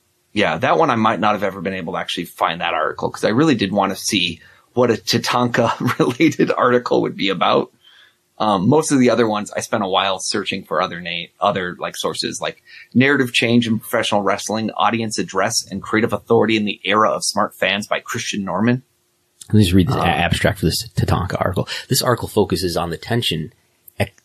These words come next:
Speaker 2: extant? Extant? What does that mean? In the ways in which Tatanka, a Native American wrestler person, assumes the identity of another tribe's per-, person to generate both economic and social capital. We address Tatanka's narrative as an example of internal colonization and commodification, given that he had,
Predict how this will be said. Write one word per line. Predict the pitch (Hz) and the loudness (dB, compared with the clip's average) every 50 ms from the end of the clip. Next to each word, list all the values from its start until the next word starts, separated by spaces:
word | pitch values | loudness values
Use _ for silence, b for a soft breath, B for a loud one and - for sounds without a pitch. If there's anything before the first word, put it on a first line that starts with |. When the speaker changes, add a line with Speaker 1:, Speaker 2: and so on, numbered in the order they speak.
| - - | -6 -6
Speaker 2:
extant? | - - - - - 156 175 180 175 - - _ _ - | -2 0 0 2 4 4 4 4 0 -2 -10 _ _ -12
Extant? | 98 - - - 143 143 147 - | -8 -6 -4 -2 0 -2 -2 0
What | 104 98 | 0 0
does | 92 | 0
that | - 85 | 2 2
mean? | 101 95 82 B B B B B | 2 0 0 B B B B B
In | 101 107 107 | 4 6 8
the | 98 | 8
ways | 101 110 117 117 101 107 | 8 8 8 8 6 6
in | 101 | 6
which | 107 107 - - - | 6 4 4 2 -6
Tatanka, | - - - 101 104 104 - 85 - | -4 -2 0 0 0 2 0 -2 0
a | - | 2
Native | 87 95 104 92 | 4 4 4 4
American | 95 98 98 95 87 82 | 6 4 4 4 4 4
wrestler | 87 98 - - 80 80 82 82 - _ _ _ - | 4 4 2 0 -2 -2 -2 -4 -8 _ _ _ -4
person, | - - 85 - - - 85 - _ B B B B B B B | 2 2 2 2 0 -4 -6 -8 _ B B B B B B B
assumes | 120 - - 131 131 117 104 | 0 4 4 6 4 4 4
the | 107 98 | 4 2
identity | 85 80 - 92 107 104 95 | 4 4 4 6 6 6 6
of | 85 82 | 4 4
another | 82 98 101 107 | 4 4 4 4
tribe's | - - - 95 104 98 - - | 2 2 0 2 2 2 0 -4
per-, | - _ - - - - _ _ - | -10 _ -8 -8 -8 -8 _ _ -4
person | - 92 80 - - 87 87 95 - b b b - | 0 2 2 2 2 0 0 0 -2 b b b -8
to | - | -2
generate | - 92 92 98 95 95 87 - | 0 2 4 4 4 2 2 2
both | 87 87 92 - - | 2 0 0 0 -4
economic | - 92 - 85 87 98 104 107 107 - | -6 -2 0 2 2 4 2 2 2 0
and | 80 - | -2 -2
social | - 104 101 110 104 - | 0 -2 0 0 -2 -2
capital. | - 90 90 - - 80 | 0 -2 -2 0 -2 -4
We | 82 87 92 | 0 2 2
address | 87 - 135 127 - - | 4 2 2 0 0 -4
Tatanka's | - 110 104 104 - 85 82 | -2 0 0 0 0 -2 -2
narrative | 82 87 87 85 87 95 120 - | 0 0 2 2 0 -2 -2 -4
as | 87 87 | -2 0
an | 85 82 | 0 0
example | 80 87 95 98 107 - 98 87 | 0 2 2 2 2 4 2 2
of | 87 | 2
internal | 85 82 - 107 107 95 | 0 0 2 0 0 0
colonization | - - 95 95 92 92 85 - 85 92 - - 85 | 0 0 0 0 2 0 2 2 2 2 2 0 -2
and | 82 - | -2 0
commodification, | - 87 90 98 - - - - - 82 82 - - 98 113 b b b b b b b b b b - | 0 0 2 2 0 0 -2 -6 -2 -2 -2 -2 -2 -6 -6 b b b b b b b b b b 2
given | 104 101 104 98 | 2 4 6 6
that | 95 90 87 90 | 4 4 2 2
he | 87 | 2
had, | 87 85 82 82 76 | 2 2 2 2 -2